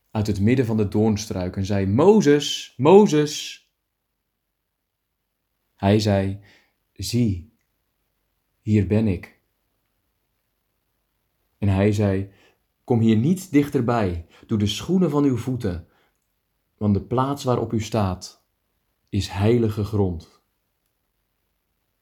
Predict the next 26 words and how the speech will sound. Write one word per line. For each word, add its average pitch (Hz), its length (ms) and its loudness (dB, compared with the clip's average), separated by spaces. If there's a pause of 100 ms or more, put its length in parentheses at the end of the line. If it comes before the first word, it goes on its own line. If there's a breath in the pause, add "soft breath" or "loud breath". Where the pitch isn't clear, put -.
(760)
Tot 95 180 -8
zover. 85 560 -4 (3500)
Het 87 140 -10
is 90 120 -2
weer 95 320 0 (140)
september. 107 800 -2 (1120)
Dat 95 120 -14
is 95 100 -6
de - 80 -4
maand 101 340 2
die 104 100 0
bekend 120 340 0
staat 110 120 -6
als 104 120 -2
het 101 100 -8
einde 123 280 0
van 113 100 0
de 104 60 0
vakantie 120 540 -2
en 95 60 -2
het 95 120 -4
begin 117 340 -2
van 113 300 -4 (220 loud breath)
een 110 160 0
nieuw 156 200 4
seizoen. 127 640 0